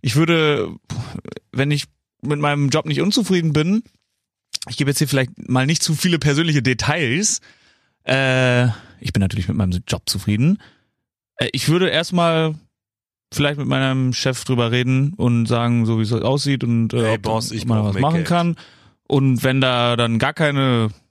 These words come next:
Speaker 1: wenn da dann gar nichts wäre, dann würde ich auf, dann würde ich wechseln. Dann würde ich schon das Jobangebot wahrscheinlich
Speaker 2: Ja.
Speaker 1: annehmen.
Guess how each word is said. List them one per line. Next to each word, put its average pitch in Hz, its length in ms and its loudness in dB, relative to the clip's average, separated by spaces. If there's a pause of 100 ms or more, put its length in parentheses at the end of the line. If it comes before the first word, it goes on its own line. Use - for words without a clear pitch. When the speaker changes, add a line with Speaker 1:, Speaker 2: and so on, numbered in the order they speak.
(220)
Speaker 1:
wenn 120 100 0
da 120 100 2
dann 113 200 2
gar 147 140 0
nichts 135 200 -2
wäre, 117 160 2
dann 110 160 2
würde 110 160 0
ich 113 140 -4
auf, - 320 -4 (100)
dann 104 140 0
würde 104 140 2
ich 101 40 2
wechseln. 95 360 -4 (100)
Dann 101 100 -2
würde 104 120 -4
ich - 40 -8
schon 104 160 -2
das 92 220 -2
Jobangebot 95 400 -4
wahrscheinlich 95 280 -6
Speaker 2:
Ja. 107 40 -4
Speaker 1:
annehmen. 92 320 -4